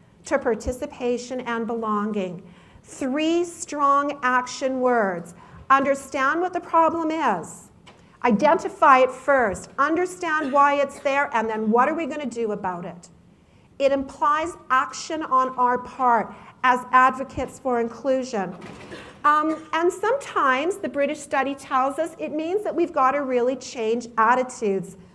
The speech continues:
Back to that again. We've gotta find a way to help correct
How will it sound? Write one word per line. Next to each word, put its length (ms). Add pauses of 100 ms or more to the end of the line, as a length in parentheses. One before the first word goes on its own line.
(140)
Back 280
to 120
that 240
again. 500 (300)
We've 180
gotta 300
find 380
a 80
way 240
to 80
help 540
correct 720